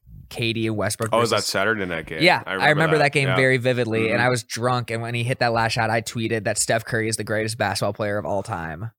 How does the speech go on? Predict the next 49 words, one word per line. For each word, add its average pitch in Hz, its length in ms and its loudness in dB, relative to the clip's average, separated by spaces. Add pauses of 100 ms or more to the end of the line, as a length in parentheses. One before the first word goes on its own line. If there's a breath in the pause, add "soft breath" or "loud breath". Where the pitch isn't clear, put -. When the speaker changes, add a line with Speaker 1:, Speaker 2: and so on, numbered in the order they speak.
(200)
Speaker 2:
See, 127 300 -4
that, - 340 -10
that, - 180 -14
that's 80 220 -6
a 117 40 -2
great 104 280 0
Speaker 1:
He, 123 80 2
Speaker 2:
take. 156 180 -2
Speaker 1:
he 175 80 2
just 180 180 2
ha-, 185 240 4
he 175 100 0
just 190 160 0
has 165 220 2
that 175 120 2
effect. - 680 -4 (100)
Speaker 2:
Mm-hmm. 92 300 -8 (100)
Speaker 1:
He's 143 180 -4
just, 143 300 -2
yeah, 135 260 0
he 85 160 -12
just, 135 300 -4
he's 139 200 -4
just 131 200 -4
different. 123 360 0
I 135 100 2
think 160 200 2
I, 143 100 0
right 139 220 2
now 120 220 0
I'd 127 140 -2
put 131 140 -2
him, 117 280 -2
I 123 100 0
think 127 160 -6
he's 123 100 -4
definitely 127 300 -2
the 107 80 -6
best 107 240 -4
point 104 240 -12
guard 90 160 -2
of 76 80 -6
all 73 140 -6
time. 98 340 -10
I 107 60 -6
think 123 120 -4
he 110 80 -8
surpassed 104 440 -4
Magic. 90 560 -8